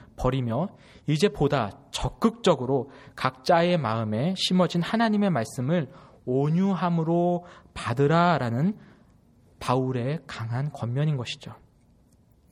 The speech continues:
우리가 버리는 것은 버리는 것만으로 모든 것이 끝나는 것이 아닙니다. 버림과 동시에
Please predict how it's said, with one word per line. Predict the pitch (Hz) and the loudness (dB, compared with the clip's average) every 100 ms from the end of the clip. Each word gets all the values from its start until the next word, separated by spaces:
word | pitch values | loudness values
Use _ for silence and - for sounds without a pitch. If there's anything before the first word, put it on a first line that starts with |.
| - - - - - - | -20 -20 -20 -20 -20 -6
우리가 | 147 170 185 208 | 0 2 4 2
버리는 | - 135 139 185 208 202 | 0 0 2 4 4 2
것은 | 151 - 175 143 - - _ - | 0 0 0 0 -6 -16 _ -8
버리는 | - 123 185 214 | -2 2 2 2
것만으로 | 147 135 147 139 123 123 208 - - | 0 -2 -2 -2 -2 -2 -2 -6 -6
모든 | 127 135 180 | -2 0 2
것이 | 175 180 | 0 -4
끝나는 | - 277 240 196 | -4 -2 0 0
것이 | 143 - | -2 -4
아닙니다. | 135 107 104 101 - - _ _ _ _ _ _ _ - - | -6 -8 -12 -14 -18 -20 _ _ _ _ _ _ _ -20 -2
버림과 | 135 151 190 202 | 2 4 4 4
동시에 | 202 143 131 151 170 139 - | 2 0 0 2 2 0 -4